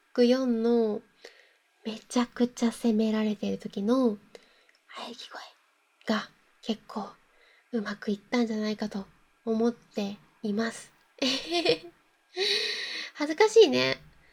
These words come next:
いや、なんか、撮るのは好きだけど、感想を言うのは恥ずかしいかも。<laughs> まあまあまあ、あの、楽しくね、お聞きいただけたなら幸いです。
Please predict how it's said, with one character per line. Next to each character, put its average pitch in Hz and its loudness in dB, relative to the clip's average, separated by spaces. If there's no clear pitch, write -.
い 247 -4
や、 247 2
な 240 2
ん 233 0
か、 240 -4
撮 392 6
る 480 12
の 294 4
は 233 4
好 - -8
き 247 0
だ 226 0
け 220 -4
ど、 214 -4
感 330 -2
想 339 0
を - 2
言 330 0
う - 0
の 254 2
は 202 0
恥 202 -6
ず 208 -10
か 208 -6
し 208 -8
い 202 -6
か 196 -8
も。 190 -8
<laughs> 480 -2
ま 277 4
あ 269 4
ま 254 2
あ 240 2
ま 233 0
あ、 226 -12
あ 220 0
の、 214 -2
楽 277 4
し - -4
く 220 2
ね、 294 2
お 240 -2
聞 247 0
き 262 0
い 233 -4
た 269 0
だ 285 0
け 311 0
た 320 -2
な 339 4
ら - 2
幸 220 -2
い 202 0
で 202 -4
す。 - -16